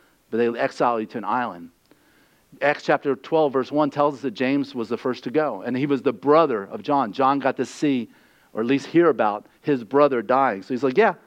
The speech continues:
you guys are gonna taste what I taste, but it's not what you're thinking it is." He said, "But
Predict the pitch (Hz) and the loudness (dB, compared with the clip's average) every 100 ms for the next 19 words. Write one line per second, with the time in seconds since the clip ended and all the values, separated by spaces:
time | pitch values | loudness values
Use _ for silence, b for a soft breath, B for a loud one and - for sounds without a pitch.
0 | b b b - 196 233 214 180 185 170 | b b b -4 0 2 0 -2 0 0
1 | - 143 131 127 117 - - 131 127 123 | 2 0 2 -2 -4 -6 -4 -2 0 -2
2 | 147 147 151 120 131 131 131 - 120 113 | 0 0 0 0 0 0 -8 -6 -6 -6
3 | 101 90 87 82 - _ _ _ _ _ | -6 -6 -6 -10 -20 _ _ _ _ _
4 | _ _ _ _ - b b - 185 180 | _ _ _ _ -20 b b -6 2 2
5 | 143 240 233 131 - | 6 6 6 2 -6